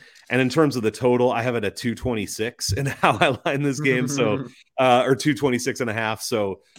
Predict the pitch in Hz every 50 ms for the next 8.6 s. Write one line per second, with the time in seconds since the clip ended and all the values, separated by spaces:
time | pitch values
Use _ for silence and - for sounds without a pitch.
0 | - _ - 117 113 107 104 101 104 107 113 120 123 123 120 - - - 120 117
1 | 120 120 - 113 110 104 - - 107 101 101 98 95 90 - - 98 92 95 90
2 | 90 87 95 - - 92 90 90 87 82 - - 78 76 71 _ _ _ _ _
3 | _ _ - 90 98 90 82 - _ _ _ _ _ _ _ _ - 107 104 104
4 | 107 110 - - 139 165 196 196 190 196 - _ - 131 139 139 - - 127 131
5 | 135 - - 131 135 127 120 117 113 110 107 107 101 98 98 95 95 92 _ _
6 | _ _ _ _ _ _ - 107 120 123 113 113 - - - 117 113 - - 107
7 | 104 107 104 101 - - 107 107 107 107 101 95 101 101 101 - - 104 104 104
8 | 98 - - - - - - 120 117 98 82 73